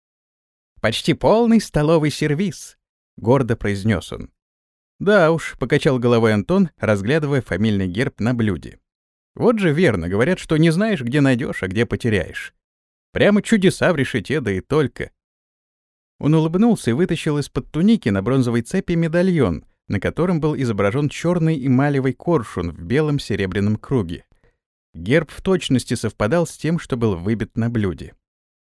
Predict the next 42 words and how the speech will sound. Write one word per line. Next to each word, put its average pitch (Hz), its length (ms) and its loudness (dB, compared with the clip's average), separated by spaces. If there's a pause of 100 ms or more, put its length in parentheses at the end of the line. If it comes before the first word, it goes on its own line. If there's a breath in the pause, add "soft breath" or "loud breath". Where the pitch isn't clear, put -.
(120)
«Я - 160 -2
даже 208 220 4
знаю, 180 260 4
откуда - 380 0
он 95 100 0
у 90 60 -2
тебя. 104 340 -2 (180)
Тебе 202 200 -2
его 233 180 2
принесли 175 460 0
семеро 151 420 2
наемников, 147 640 2
которые 117 300 0
украли 139 380 0
его 131 380 0
у 131 80 -2
меня, 135 540 4
сбежав 92 460 -4
со 101 120 -6
службы». 87 460 -6 (720)
Хозяин 92 340 -2
лавки 160 320 -2
побледнел 113 600 0
как - 240 -12
мел. 80 280 -6 (560)
«Да 214 140 0
ты 285 120 0
не 262 100 8
бойся», — 98 540 0
успокоил 127 500 0
его 120 200 0
Антон. 107 400 -2 (480)
«Я 226 160 0
этих 190 220 -2
ребят 143 300 2
убил, 113 320 -2
можешь 139 320 0
спросить 120 360 -4
у 123 60 0
Шера, 80 300 -6
он 90 120 -6
свидетель». 98 600 -8